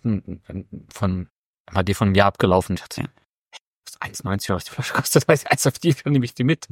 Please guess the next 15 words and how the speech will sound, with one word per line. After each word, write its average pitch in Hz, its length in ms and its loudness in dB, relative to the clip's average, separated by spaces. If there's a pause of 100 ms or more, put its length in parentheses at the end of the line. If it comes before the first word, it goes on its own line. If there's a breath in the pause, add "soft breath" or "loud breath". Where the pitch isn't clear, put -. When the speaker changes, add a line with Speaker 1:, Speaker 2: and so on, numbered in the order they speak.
Speaker 2:
Ja. 90 160 -2 (220 loud breath)
Speaker 1:
Aber 123 160 6
die 127 100 10
hatten 156 140 2
leider 147 180 8
nicht 135 160 2
noch 123 140 0
mehr 123 160 2
davon 101 240 -2
da. 98 320 -2
Speaker 2:
Das 101 680 -12
hätten - 120 -4
wir 107 60 -2
alles 98 180 -4
mitgenommen. 95 380 -4